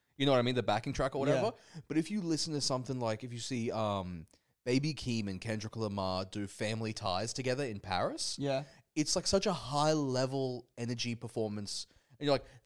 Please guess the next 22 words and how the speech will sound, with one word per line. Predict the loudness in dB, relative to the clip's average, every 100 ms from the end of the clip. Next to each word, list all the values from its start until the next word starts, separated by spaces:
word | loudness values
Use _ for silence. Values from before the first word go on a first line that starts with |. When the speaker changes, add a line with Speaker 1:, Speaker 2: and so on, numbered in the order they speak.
| -8 2
Speaker 1:
"That's | 4 4 2 2
when | 4 6 4 0
hip | -2 0
hop | 0 2
is | 2
at | 2
its | 0
greatest | -2 -2 -2 -8
live." | -10 -14 -12 -2
Speaker 2:
Yeah, | 4 6
Speaker 1:
I, | 8 8
I |
s-, | 6 2
Speaker 2:
sure. | 2 0
Speaker 1:
I |
still | -2 -2 -2
haven't | -2 -2
really | -4
seen | -4 -4
a | -6
hip | -4
hop | -2 -4